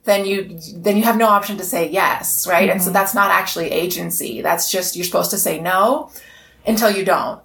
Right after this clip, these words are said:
Speaker 1: and then you've failed.
Speaker 2: I feel like one of the things that we, one of the patterns that I see over and over again as we do this show is that the untrammeled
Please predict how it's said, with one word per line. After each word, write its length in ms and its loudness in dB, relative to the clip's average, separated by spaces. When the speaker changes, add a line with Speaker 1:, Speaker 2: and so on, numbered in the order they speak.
Speaker 1:
and 180 0
then 380 0
you've 160 -4
failed. 460 -4
Speaker 2:
I 80 -4
feel 240 -2
like 100 -6
one 140 -2
of 80 -4
the 80 -6
things 320 -4
that 260 -4
we, 220 -2
one 400 -2
of 80 -4
the 60 -4
patterns 480 -2
that 100 0
I 80 -2
see 240 -2
over 240 -2
and 100 0
over 200 -2
again 260 -2
as 120 -8
we 100 -6
do 120 -2
this 160 -4
show 300 -2
is 180 -4
that 360 -4
the 120 -2
untrammeled 960 -2